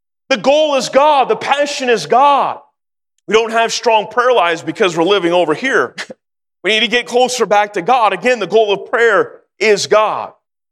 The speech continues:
Evangelist Benny Beckham said in his meetings, he says, "I, the meetings is, is just trying to get the people prepared to pray. Just get them to that place to pray, to get the sin out, so we can get closer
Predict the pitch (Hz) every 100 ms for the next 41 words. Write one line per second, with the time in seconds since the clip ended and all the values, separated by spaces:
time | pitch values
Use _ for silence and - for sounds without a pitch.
0 | _ 160 185 185 175 - 202 165 196 208
1 | 170 147 - 180 165 156 143 - - 180
2 | 233 208 143 120 175 - 170 170 160 143
3 | - _ _ _ _ _ 139 156 208 254
4 | 220 190 170 165 175 160 - 196 - -
5 | 220 226 196 175 240 185 233 214 196 151
6 | - 220 226 220 - 262 - 156 120 -
7 | - _ _ _ _ _ 247 - 269 262
8 | 254 214 - 247 254 - - - 277 294
9 | 277 214 139 139 170 330 294 - 254 233
10 | 180 151 104 - _ _ _ _ _ _
11 | - 247 247 208 294 - 247 254 - 208
12 | 165 123